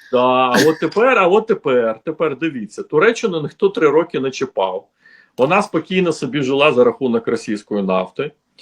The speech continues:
І тут раптом з Мінфіну С Ш А почали телефонувати, задавати дуже неприємне запитання. А ви думаєте, чого Ердоган так, такий миротворець великий зараз? Що він там столи накриває, давайте тут миритися?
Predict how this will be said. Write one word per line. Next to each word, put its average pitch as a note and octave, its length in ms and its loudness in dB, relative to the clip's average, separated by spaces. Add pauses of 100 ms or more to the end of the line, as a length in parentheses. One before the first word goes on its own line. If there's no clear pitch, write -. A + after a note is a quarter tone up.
(180)
І D#3+ 100 0
тут A#3 260 2
раптом A3 380 2
з C#3 100 -10
Мінфіну G3+ 400 0
С - 120 -10
Ш - 180 0
А G#3 40 2
почали F3+ 380 -2
телефонувати, D#3 840 0
задавати D#3 440 4
дуже E3+ 240 -2
неприємне D3+ 560 0
запитання. G2+ 680 -4 (400)
А C3 80 2
ви D#3 120 6
думаєте, F3+ 380 4
чого F3 300 4
Ердоган D3 460 4
так, B2+ 220 -2 (120)
такий C#3 260 -2
миротворець A#2+ 680 2
великий F2+ 420 -8
зараз? F#2 340 -6
Що B2 160 -2
він A2 100 0
там G2 160 -4
столи D3 440 2
накриває, A2+ 640 2
давайте G#2 400 0
тут - 200 -20
миритися? B2+ 560 0